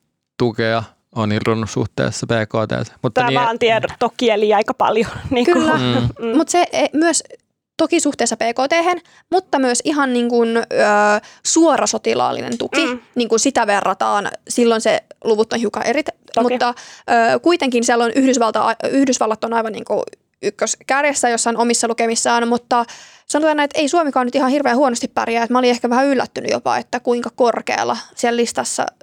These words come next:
Speaker 3: Suomi on. Onko
Speaker 2: Eikö
Speaker 3: se
Speaker 2: Suomi
Speaker 3: nyt
Speaker 2: ole top kympissä kuitenkin?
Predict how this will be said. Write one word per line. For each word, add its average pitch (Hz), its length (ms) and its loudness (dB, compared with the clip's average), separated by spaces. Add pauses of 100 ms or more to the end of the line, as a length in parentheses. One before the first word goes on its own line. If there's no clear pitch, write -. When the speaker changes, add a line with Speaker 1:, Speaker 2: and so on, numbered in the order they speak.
(160)
Speaker 3:
Suomi 247 360 0
on. 294 160 4 (100)
Onko 226 60 0
Speaker 2:
Eikö 320 120 -2
Speaker 3:
se 240 60 0
Speaker 2:
Suomi 285 180 2
Speaker 3:
nyt 262 40 4
Speaker 2:
ole 254 140 2
top 262 200 0
kympissä 226 420 -2
kuitenkin? 226 500 0